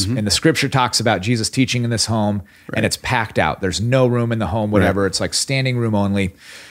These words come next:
Speaker 2: These men, uh, have a friend who's on a mat, and they feel like they, they feel this need to get this person in front of Jesus to be healed.
Speaker 1: Yeah.
Speaker 2: But they can't get their way through the door.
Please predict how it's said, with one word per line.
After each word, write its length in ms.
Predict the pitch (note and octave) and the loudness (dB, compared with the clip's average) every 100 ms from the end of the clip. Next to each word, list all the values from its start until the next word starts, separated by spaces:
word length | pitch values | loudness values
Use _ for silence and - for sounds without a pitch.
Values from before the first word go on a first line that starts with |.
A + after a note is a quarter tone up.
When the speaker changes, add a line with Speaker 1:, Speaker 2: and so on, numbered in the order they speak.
| - | -2
Speaker 2:
These 200 | B2+ A#2 | 2 4
men, 500 | B2 E3 C3+ C#3+ D3+ - | 4 4 4 0 -4 -4
uh, 340 | C3 B2 A2+ - | 0 2 2 0
have 280 | B2+ C3+ | 0 2
a 60 | C3 | 0
friend 420 | - C3+ G#2+ A2 | 0 0 2 0
who's 180 | F#2+ A2+ | -2 0
on 160 | A2+ A#2 | 0 0
a 60 | |
mat, 380 | A2 G#2+ G#2+ - - | 0 0 0 -4 -4
and 160 | G#2+ | 0
they 220 | A2 A2+ A#2 | 2 2 0
feel 500 | - - - A#2+ B2 | -4 -20 -2 2 4
like 300 | A2+ G#2+ - | 2 0 0
they, 140 | A2 | -4
they 340 | F#2 A2 G#2+ | -4 -2 -2
feel 280 | G2 - B2 | -2 0 2
this 240 | G#2+ G2+ A2+ | 2 0 0
need 300 | A#2 A#2+ G#2 | 0 0 0
to 60 | |
get 260 | F2+ A#2 - | -2 -2 0
this 140 | A2 | -4
person 360 | - A#2 - G#2 | 0 -2 -2 -4
in 100 | G2 | -4
front 200 | - A2 | -4 -4
of 80 | F#2 | -2
Jesus 340 | G#2 F#2 F2+ | -4 -4 -6
to 80 | - | -4
be 140 | F#2 | -4
healed. 380 | E2+ G2 D#2+ D2+ - - | -2 -2 -2 -6 -12 -12
Speaker 1:
Yeah. 80 | - | -6
Speaker 2:
But 140 | - - | -2 0
they 80 | F#2+ | 0
can't 260 | - D3 | 2 2
get 140 | A2 A#2+ | 0 2
their 120 | A#2+ | 4
way 180 | A2+ A2+ | 4 2
through 200 | - A2+ | 0 -4
the 60 | |
door. 400 | G2+ G#2 G2 F#2+ | 0 2 4 2